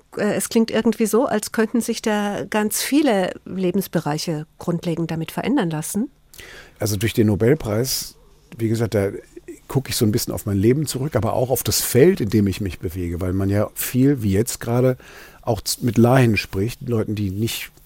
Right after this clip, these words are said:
Speaker 2: Chemiker sind und auch überhaupt nichts damit, äh, zu tun haben. Und was mir dabei aufgefallen ist, ist, dass halt Katalyse, also ich habe wirklich nichts Interessanteres wissenschaftlich <laughs> gefunden. Gut, das ist jetzt meine persönliche Neigung, aber da ist eben das Spannende,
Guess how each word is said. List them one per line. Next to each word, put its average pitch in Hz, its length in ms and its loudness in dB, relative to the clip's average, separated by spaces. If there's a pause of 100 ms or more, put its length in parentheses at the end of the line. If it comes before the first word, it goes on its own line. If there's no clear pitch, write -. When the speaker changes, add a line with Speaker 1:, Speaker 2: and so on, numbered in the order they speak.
Speaker 2:
Chemiker 127 420 2
sind 98 200 -4
und 98 160 -8
auch 87 140 -10
überhaupt - 440 -10
nichts - 280 -6
damit, 107 300 -2
äh, 98 120 -6
zu - 140 -10
tun 190 220 -4
haben. 85 220 -6 (560)
Und 104 280 0 (120)
was - 200 0
mir 151 100 8
dabei 120 360 4
aufgefallen 117 680 -2
ist, - 180 -4
ist, - 160 -6
dass 107 140 -2
halt 104 160 -2
Katalyse, 107 600 0 (680)
also 98 320 0
ich 117 160 -2
habe - 180 0
wirklich 131 380 2 (220)
nichts - 580 2 (440)
Interessanteres 143 800 0
wissenschaftlich 135 760 2
<laughs> - 20 -20
gefunden. 151 460 0
Gut, 123 140 4
das 107 100 4
ist - 60 4
jetzt 123 200 2
meine 107 180 4
persönliche 123 480 4
Neigung, 135 380 4 (280)
aber 117 180 4
da 113 120 4
ist - 160 4
eben 135 160 2
das 123 100 2
Spannende, 151 560 0